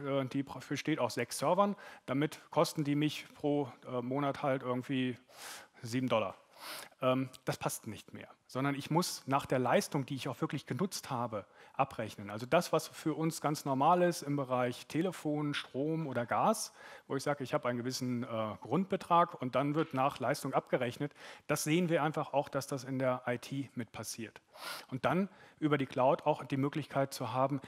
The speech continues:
mache ich das denn in meinem eigenen Rechenzentrum oder kaufe ich mir das woanders ein? So wie ich heute flexibel meinen Anbieter im Bereich Gas, Strom, Telefon,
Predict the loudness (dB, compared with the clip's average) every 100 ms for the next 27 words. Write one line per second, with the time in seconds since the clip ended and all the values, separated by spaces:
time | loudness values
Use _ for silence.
0 | -14 -14 -2 -2 -2 -4 -2 -2 -2 -6
1 | -6 -6 -2 0 0 0 0 0 -2 0
2 | -2 -2 -2 0 0 4 4 4 -2 -2
3 | 0 0 -4 -2 -4 -6 -4 0 -2 -2
4 | -12 -14 -14 -6 -2 -2 -2 2 4 6
5 | 2 2 -18 -2 -2 0 0 4 6 4
6 | 2 0 0 2 2 2 2 4 4 2
7 | -4 -2 2 2 4 2 2 0 0 0
8 | -4 -8 -4 -2 -4 -2 -4 -2 -4 -4